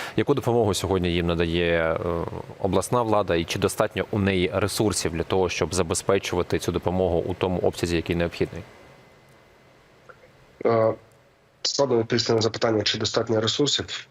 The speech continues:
Speaker 2: Ресурсів точно недостатньо абсолютно на всі запити, але сьогодні наша задача, щоб ті мешканці, хто залишаються у прифронтових територіях,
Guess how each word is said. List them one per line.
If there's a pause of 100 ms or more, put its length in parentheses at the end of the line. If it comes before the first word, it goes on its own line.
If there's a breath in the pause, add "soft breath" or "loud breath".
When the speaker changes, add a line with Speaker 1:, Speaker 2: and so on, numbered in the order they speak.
Speaker 2:
Ресурсів
точно
недостатньо
абсолютно
на
всі (320)
запити,
але
сьогодні
наша
задача,
щоб
ті
мешканці,
хто
залишаються
у
прифронтових
територіях,